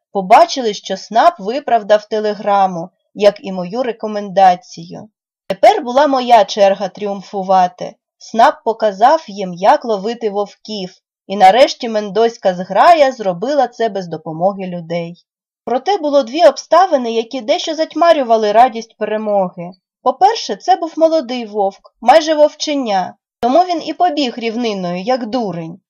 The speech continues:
А по-друге, Снапа було поранено. Вовк сильно пошкодив його плече.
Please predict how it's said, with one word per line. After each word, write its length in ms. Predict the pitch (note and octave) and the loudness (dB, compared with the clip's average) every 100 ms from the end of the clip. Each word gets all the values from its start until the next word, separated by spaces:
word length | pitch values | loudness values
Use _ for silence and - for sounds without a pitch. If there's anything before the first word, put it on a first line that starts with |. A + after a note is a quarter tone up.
| _ _ _ | _ _ _
А 80 | G3 | -2
по-друге, 560 | A3 F#3+ G#3+ E4+ D4 | 0 -2 -2 -2 -2
Снапа 500 | G#3+ - G#3 D4 - | -4 -2 2 2 2
було 340 | G3 F#3 F#3 A3+ | -2 -4 -2 -2
поранено. 800 | A3+ G#3 G#3 G3 F3+ F3 F3 - _ _ | -2 0 2 0 -2 -10 -12 -16 _ _
Вовк 360 | F3+ B3 C#4+ - | 2 4 4 -2
сильно 440 | - D4+ D#4+ C4 | -6 -4 -2 -2
пошкодив 640 | - A3 - A#3+ G#3+ G3+ G#3 | -2 -6 -4 -2 -2 -4 -6
його 260 | F#3 G3 | -2 -2
плече. 600 | G3 G3 F#3+ - F#3 F3 | -2 -6 -6 -2 0 -2